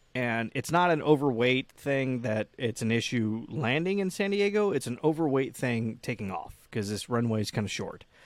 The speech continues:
And we're like, "Oh, shit." So he goes,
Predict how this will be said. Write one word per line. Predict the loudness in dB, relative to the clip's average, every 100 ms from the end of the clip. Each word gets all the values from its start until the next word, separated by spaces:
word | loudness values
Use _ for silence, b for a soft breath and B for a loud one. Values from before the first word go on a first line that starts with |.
| B B _ _ -10
And | -6 -4 -4 -6 -12 _
we're | -6
like, | -6 -8 -2
"Oh, | -2 0
shit." | -4 -6 -8 -8 B B B B B B
So | -4 2 4
he | 4
goes, | 2